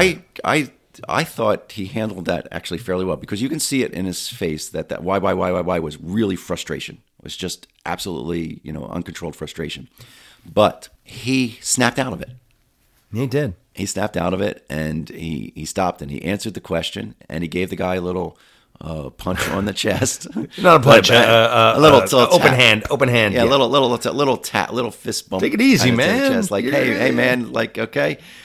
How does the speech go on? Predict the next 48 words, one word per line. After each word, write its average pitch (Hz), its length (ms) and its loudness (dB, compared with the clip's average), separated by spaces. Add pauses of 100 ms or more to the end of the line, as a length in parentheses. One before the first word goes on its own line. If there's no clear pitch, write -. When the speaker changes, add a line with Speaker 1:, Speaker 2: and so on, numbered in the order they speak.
(120)
Speaker 1:
Well, 85 280 -4
anyway, 73 240 -4
what 104 140 2
do 131 60 6
you - 60 4
think 110 140 0
of 101 60 2
that? - 180 -6 (500)
Speaker 2:
Well, 147 160 8
I'll 143 120 8
tell 156 140 4
you 147 80 2
this, 117 220 4
that 107 240 0 (300)
I 117 100 0
remember 123 400 2
back 92 460 0
in 95 200 -6
the 85 60 -6
summer, 90 440 -2
I 90 40 0
was 87 100 -4
speaking 101 280 -4
to 95 100 -2
a 90 40 -2
good 95 180 -4
friend 98 200 -2
of 92 60 -4
mine 90 160 -2
who's 85 180 -6
a 82 160 -6
lawyer 85 320 -2
at 85 80 -4
the 87 140 -6
A 85 40 -6
C - 140 -6
L 85 80 -4
U, 90 240 -2
and 87 100 -4
I 85 60 -4
said 90 200 -4
to 92 60 -2
him, 87 140 -6
I'm 90 100 -6
gonna 85 120 -6
repeat 82 260 -8
this 90 140 -6
joke. 90 300 -4